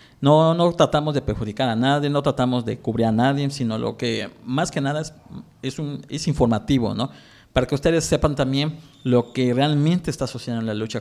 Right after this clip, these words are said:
cómo podemos cambiar nosotros como aficionados. Bueno, yo, yo no soy un gran aficionado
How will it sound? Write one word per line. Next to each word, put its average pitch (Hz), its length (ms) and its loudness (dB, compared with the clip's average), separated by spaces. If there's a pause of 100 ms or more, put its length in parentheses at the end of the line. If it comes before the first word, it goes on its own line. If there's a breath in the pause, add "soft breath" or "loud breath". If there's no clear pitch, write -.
cómo 226 260 4
podemos 151 300 -2
cambiar 123 260 -4
nosotros 120 400 -8
como 117 200 -4
aficionados. 117 760 -2 (340 loud breath)
Bueno, 147 220 6
yo, 160 340 0
yo 180 140 -2
no 185 140 -4
soy 180 360 -4
un 160 140 -2
gran 139 200 2
aficionado 127 520 -2